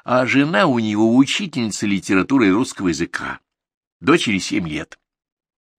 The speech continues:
«Так как?» «Да, конечно, какой вопрос, только если до обеда приедут, максимум до двух часов, а потом отбываем на речку. А то в прошлые выходные собирались, не получилось, так что сегодня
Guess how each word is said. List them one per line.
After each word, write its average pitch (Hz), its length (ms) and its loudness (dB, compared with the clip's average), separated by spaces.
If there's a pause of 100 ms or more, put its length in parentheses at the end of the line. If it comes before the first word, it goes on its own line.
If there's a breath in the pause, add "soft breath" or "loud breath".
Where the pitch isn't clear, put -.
(340)
«Так - 200 -6
как?» 110 460 -4 (2000)
«Да, 113 200 2
конечно, 214 580 2
какой 139 340 2
вопрос, 98 400 0
только 110 240 -2
если 110 180 -6
до 110 200 0
обеда 107 400 2
приедут, 104 680 0 (160)
максимум 92 460 -4
до 90 100 0
двух 87 220 -4
часов, 98 500 -4 (120)
а - 120 -8
потом 117 180 -4
отбываем 113 480 2
на 120 100 0
речку. 87 340 0 (800)
А 101 120 -4
то 120 220 0
в - 100 -14
прошлые 120 420 0
выходные 113 420 0
собирались, 110 840 0
не 101 120 -10
получилось, 98 540 -2
так 90 120 -10
что - 100 -10
сегодня 98 300 -4